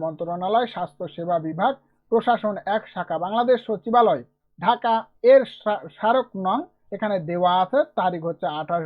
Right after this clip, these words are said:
বারো দুই হাজার তেইশ খ্রিস্টাব্দ। মূলে প্রাপ্ত ছাড়পত্র মোতাবেক স্বাস্থ্য ও পরিবার কল্যাণ মন্ত্রণালয়ে অধীনস্থ স্বাস্থ্য অধিদপ্তরের আওতাধীন শেখ রাসেল জাতীয় গ্যাস্ট্রো লিভার ইনস্টিটিউট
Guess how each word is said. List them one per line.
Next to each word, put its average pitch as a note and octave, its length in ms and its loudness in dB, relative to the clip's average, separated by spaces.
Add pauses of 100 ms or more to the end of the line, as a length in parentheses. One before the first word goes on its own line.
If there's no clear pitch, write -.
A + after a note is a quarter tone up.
(100)
বারো D#3 260 -6
দুই D3+ 180 -6
হাজার C#3+ 200 -6 (340)
তেইশ A#3+ 320 2
খ্রিস্টাব্দ। E3+ 480 -6 (240)
মূলে G#3+ 240 4 (480)
প্রাপ্ত A#3+ 340 2 (200)
ছাড়পত্র A3+ 640 -4 (320)
মোতাবেক G#3+ 400 0 (120)
স্বাস্থ্য G#3+ 340 0 (180)
ও - 20 0 (180)
পরিবার F3+ 300 -4 (100)
কল্যাণ A3+ 340 2 (100)
মন্ত্রণালয়ে G#3 720 2 (400)
অধীনস্থ C4+ 440 0 (160)
স্বাস্থ্য G#3+ 340 -2 (100)
অধিদপ্তরের F#3+ 680 0
আওতাধীন E3 400 -2 (140)
শেখ B3+ 180 4 (120)
রাসেল A3 280 0 (100)
জাতীয় F3 340 -4
গ্যাস্ট্রো F3 400 -6
লিভার G3+ 260 0 (420)
ইনস্টিটিউট A#3 680 -2